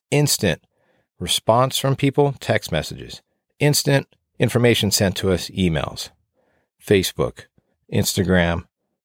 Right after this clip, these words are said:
Amazon, delivery food, just like this, bam, everything is just right. You can have it, like, now. But when it comes to experience and life, it's a weird pairing to me that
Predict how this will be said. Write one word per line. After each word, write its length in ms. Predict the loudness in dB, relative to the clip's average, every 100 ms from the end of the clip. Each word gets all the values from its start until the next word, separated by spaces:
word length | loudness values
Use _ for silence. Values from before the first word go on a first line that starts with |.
| _ 0
Amazon, 680 | 2 2 0 0 -2 -4 -8 _ _ _ _ _ _ _ _ _ _ _ _
delivery 460 | -2 2 4 2 0
food, 600 | -2 -2 -2 -2 -4 -10
just 240 | -12 -12
like 140 | -14 -18
this, 160 | -16 -18 _ -4
bam, 480 | 0 2 2 -2 0
everything 360 | 2 2 2
is 100 | 0
just 240 | 0 -4 -2
right. 340 | 2 2 2 _ _ _ _
You 100 | -6
can 120 | -4
have 260 | 0 2 2
it, 180 | 0 -4
like, 180 | -6 -2
now. 460 | -2 -2 -4 -10 _ _ _ _ _ _ _ _ _
But 100 | -4
when 120 | -2
it 80 | 0
comes 260 | 2 2
to 140 | 4 2
experience 920 | 4 0 0 2 4 2 2 -4 -10 -8
and 200 | -8 -6
life, 560 | -2 2 2 0 -6 -16 _ _ _ _ _ _ _ _ _ _ _ _ -14
it's 120 | -8
a 60 | -2
weird 320 | 2 2 2
pairing 400 | 2 2 2 0
to 120 | -4
me 120 | -4
that 200 | -4 -6